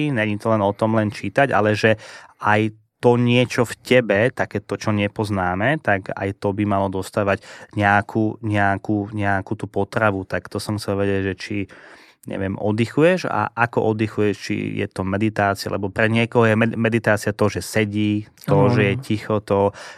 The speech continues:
Speaker 1: e, že má detox od proste televízie, sociálnych sietí a takto, že či, či sa venuješ aj ty duši svojej, e, svojmu duchu, svojmu spiritu, niečomu, čo nevieme úplne tak opísať.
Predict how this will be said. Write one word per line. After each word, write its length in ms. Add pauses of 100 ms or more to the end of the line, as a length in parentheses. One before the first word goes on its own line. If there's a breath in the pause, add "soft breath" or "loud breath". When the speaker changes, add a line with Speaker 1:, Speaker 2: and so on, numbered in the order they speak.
Speaker 1:
e, 240
že 160
má 160
detox 540
od 120
proste 400
televízie, 540
sociálnych 480
sietí 320
a 80
takto, 340
že 140
či, 240 (300 loud breath)
či 160
sa 180
venuješ 640
aj 240
ty 140
duši 420
svojej, 640 (100)
e, 60 (300)
svojmu 400
duchu, 320
svojmu 320
spiritu, 640
niečomu, 480 (300 loud breath)
čo 180
nevieme 480
úplne 400
tak 240
opísať. 480